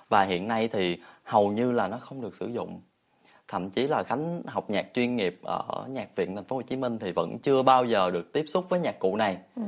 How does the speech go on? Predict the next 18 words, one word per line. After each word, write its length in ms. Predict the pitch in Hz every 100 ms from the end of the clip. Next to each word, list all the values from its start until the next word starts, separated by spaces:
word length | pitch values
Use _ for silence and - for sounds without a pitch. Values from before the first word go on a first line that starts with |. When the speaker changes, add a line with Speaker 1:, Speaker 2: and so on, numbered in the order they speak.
| 190 190 196 196 -
Speaker 1:
À, 180 | 113 98 - - - 98
mình 240 | 120 110 101
chỉ 120 | 131
học 200 | 110 -
lướt 180 | 139 202 -
qua 160 | 135
thôi 200 | 127 123
nên 200 | 117 117
mình 200 | 110 87
không 260 | - 135 127
có 420 | 117 120 147 180 175 - - - -
một 180 | - -
cái 260 | 131 147 147
cảm 220 | - - 127
xúc 260 | 180 180 -
và 180 | 113 92
một 240 | 85 -
cái 440 | 113 117 139 156